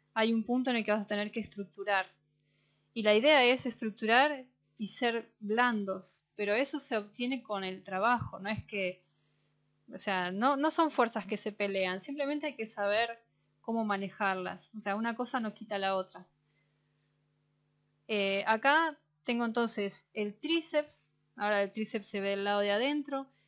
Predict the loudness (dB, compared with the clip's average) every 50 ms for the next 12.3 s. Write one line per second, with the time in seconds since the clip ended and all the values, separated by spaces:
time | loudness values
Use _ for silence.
0 | _ _ _ -8 -4 0 0 0 0 -2 -4 -4 -2 0 0 0 -2 -2 -2 -2
1 | -2 -2 -2 -4 -4 -2 -2 -2 -2 -4 -4 -4 -6 -6 -4 -4 -2 0 0 0
2 | 0 0 -2 -4 -8 _ _ _ _ _ _ -8 -6 -6 -6 -4 -4 -4 -2 -2
3 | -2 -4 -4 -6 -2 0 0 0 0 0 -2 -4 -4 -4 -4 -6 -6 -6 -10 -8
4 | -10 -10 -8 -6 -8 -8 -8 _ _ _ _ _ _ _ _ _ _ _ _ _
5 | _ _ _ _ _ _ _ _ _ _ _ _ -6 0 2 2 4 4 2 2
6 | 0 2 2 2 2 2 0 -4 -4 -2 -2 -2 0 0 0 -2 -2 -2 -2 -2
7 | -2 0 -2 -2 -2 -2 -4 -4 -6 -8 -8 -6 -8 -10 -10 -6 -4 -4 -4 -4
8 | -4 -4 -4 -4 -8 -14 -14 -12 -12 -12 -12 -12 -10 -6 -4 -4 -4 -4 -4 -4
9 | -2 -2 0 -2 -2 -2 -4 -8 -8 -10 -6 -4 -2 -2 -2 -4 -6 -6 -6 -6
10 | -4 -4 -6 -6 -6 -8 -8 -6 -4 -4 -4 -4 -4 -8 -8 -6 -4 -4 -2 -2
11 | -4 -4 -6 -10 _ _ _ _ _ _ _ _ -6 -4 -4 -2 0 0 0 0
12 | 0 -2 -4 -4 -4